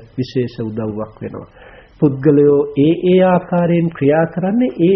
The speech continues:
ඒ හේතු සාධක ඔවුන් තුල ගොඩනැගිලා තියෙන නිසා. දැන් අපි කල්පනා කරලා බැලුවොත්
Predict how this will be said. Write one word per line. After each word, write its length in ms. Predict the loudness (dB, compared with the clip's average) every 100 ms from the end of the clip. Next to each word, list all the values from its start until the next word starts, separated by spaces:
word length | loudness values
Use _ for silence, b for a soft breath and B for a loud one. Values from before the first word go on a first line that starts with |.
| 2
ඒ 160 | 0 0
හේතු 360 | 0 0 0 -6
සාධක 480 | -2 -2 0 0 -2
ඔවුන් 300 | 0 2 2
තුල 220 | 0 0 0
ගොඩනැගිලා 640 | 2 2 2 2 2 0
තියෙන 240 | -6 -10
නිසා. 340 | -12 -16 -20 -20 b b b b b -4
දැන් 200 | 0 2
අපි 280 | 2 2 2 0 -6 -8
කල්පනා 560 | 0 0 0 0 0 -2
කරලා 300 | -2 -2 0
බැලුවොත් 440 | 0 2 2